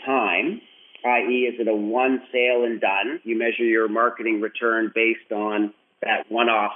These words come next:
sale that you get them to buy a piece of furniture, for example. Are they gonna come back? Are they gonna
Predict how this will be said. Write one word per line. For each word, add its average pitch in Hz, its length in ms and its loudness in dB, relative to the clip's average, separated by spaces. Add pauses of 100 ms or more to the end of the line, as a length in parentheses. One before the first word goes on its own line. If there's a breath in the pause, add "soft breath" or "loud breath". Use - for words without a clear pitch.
(100)
sale 110 400 2
that 95 160 -2
you 107 200 0
get 110 260 -2
them 101 200 -4 (100)
to 98 80 -12
buy 101 280 2
a 117 120 -2
piece 107 200 -6
of - 140 -16
furniture, 104 520 0
for 101 120 0
example. 87 580 -2 (540)
Are 110 120 -2
they 104 80 0
gonna 107 220 0
come 104 160 -2
back? 104 360 2
Are 98 60 0
they 95 120 0
gonna 98 140 -2